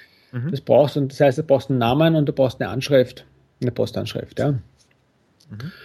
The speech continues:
Speaker 2: Und, äh, die Pflichtexemplare, ne, also das ist, das ist ein, muss man sich für Deutschland anschauen. Normalerweise sind das zwei für die Nationalbibliothek und dann, ich weiß, in Österreich, wo ich bin, die Universitätsbibliothek kriegt dann noch ein Exemplar, ja.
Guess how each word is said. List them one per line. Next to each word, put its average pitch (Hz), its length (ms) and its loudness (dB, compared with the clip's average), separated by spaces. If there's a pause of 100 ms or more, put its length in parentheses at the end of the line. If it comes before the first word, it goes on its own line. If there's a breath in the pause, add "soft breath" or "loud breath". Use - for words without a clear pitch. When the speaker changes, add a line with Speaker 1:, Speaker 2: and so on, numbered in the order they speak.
(260 loud breath)
Speaker 2:
Und, 143 800 2
äh, 135 520 4 (500 soft breath)
die 156 80 2
Pflichtexemplare, 165 1120 0
ne, 160 100 0
also 147 380 2
das 147 220 0
ist, 160 180 -4
das 147 120 -2
ist 156 160 0
ein, 147 420 0 (840)
muss 165 200 4
man 160 80 4
sich 147 160 0
für 165 100 -2
Deutschland 139 400 0
anschauen. 120 380 0
Normalerweise 147 500 4
sind 156 240 -4
das 156 160 -4
zwei 120 380 -2
für 160 100 -2
die 147 80 -2
Nationalbibliothek 151 1120 0
und 151 220 0
dann, 143 260 2 (680 loud breath)
ich - 60 -6
weiß, 143 160 6
in 160 100 4
Österreich, 139 540 0
wo 151 60 -4
ich 147 120 -2
bin, 156 320 -4
die 147 140 0
Universitätsbibliothek 151 1120 -2
kriegt 160 260 -6
dann 160 120 2
noch 156 140 2
ein 151 120 0
Exemplar, 151 720 0
ja. 156 260 4